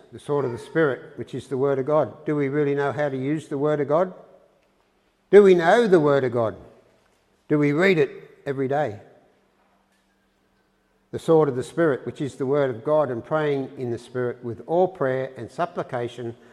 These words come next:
alert with all perseverance, making supplication for the saints. Do you see that the word of God is directly to praying at all times,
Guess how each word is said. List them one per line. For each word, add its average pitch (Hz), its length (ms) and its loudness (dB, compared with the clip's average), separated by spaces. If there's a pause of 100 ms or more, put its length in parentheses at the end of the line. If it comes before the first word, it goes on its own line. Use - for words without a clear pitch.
(300)
alert 151 420 -2
with 120 140 -6
all 175 180 0
perseverance, 123 880 -4
making 120 460 -10 (180)
supplication 123 760 -8 (420)
for 127 160 -4
the 120 80 -6
saints. - 460 -16 (1600)
Do 151 80 -8
you 135 80 -4
see 151 260 -4
that 127 180 -8
the 127 80 -8
word 139 340 2
of 117 160 -4
God 135 260 -2
is 117 140 -6
directly 123 520 -8
to - 140 -16
praying 160 520 -6 (220)
at 120 140 -8
all 143 160 2
times, 156 440 -2